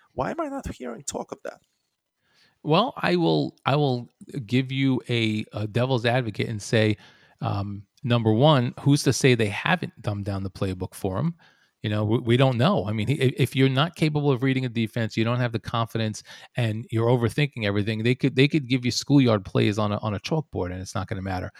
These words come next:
Speaker 2: Number one. Number two, um, oh, I lost my train of thought. Um, oh, number two, I think they probably did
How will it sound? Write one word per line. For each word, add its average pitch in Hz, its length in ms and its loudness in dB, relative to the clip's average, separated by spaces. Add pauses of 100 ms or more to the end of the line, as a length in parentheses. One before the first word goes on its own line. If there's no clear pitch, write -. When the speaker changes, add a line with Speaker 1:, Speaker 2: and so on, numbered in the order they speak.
(220)
Speaker 2:
Number 107 180 0
one. 120 240 2
Number 113 240 -2
two, 147 460 0 (420)
um, 113 460 -2 (120)
oh, 113 40 -4
I 147 280 -8
lost - 240 -14
my 101 100 -16
train 98 280 -14
of - 80 -16 (140)
thought. 98 220 -10 (200)
Um, 110 320 -10 (240)
oh, 151 220 4 (180)
number 135 260 4
two, 262 300 2
I 131 60 6
think 180 180 2
they 156 80 2
probably 147 540 -2
did 120 680 2